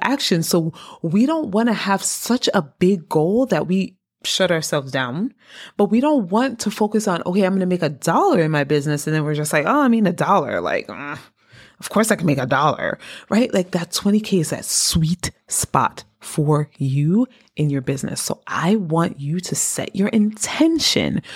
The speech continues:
for twenty twenty-three on making your first twenty K. And now you are a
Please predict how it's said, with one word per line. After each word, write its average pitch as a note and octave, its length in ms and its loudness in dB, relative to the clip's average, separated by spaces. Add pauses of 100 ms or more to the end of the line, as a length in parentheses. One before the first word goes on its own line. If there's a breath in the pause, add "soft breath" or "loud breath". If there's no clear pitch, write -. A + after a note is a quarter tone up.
(200 loud breath)
for - 140 -6
twenty E3+ 420 -2
twenty-three B3+ 680 2
on D3 220 0
making E3 420 2
your C#3+ 120 0
first - 520 -2 (240 soft breath)
twenty - 720 0
K. D3+ 600 0 (440 loud breath)
And D3+ 280 2
now F3 280 2
you B3+ 220 2
are D#3+ 200 -2
a D#3 140 0